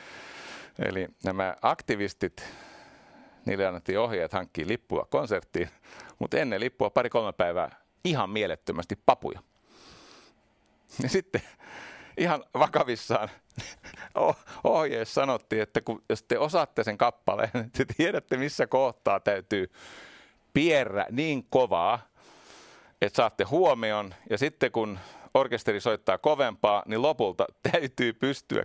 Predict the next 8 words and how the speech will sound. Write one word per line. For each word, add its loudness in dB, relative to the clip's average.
kilpailemaan 0
omalla 2
pierulla 0
tai 2
omalla -2
pierukuorolla -2
orkesterin 0
puhallin 0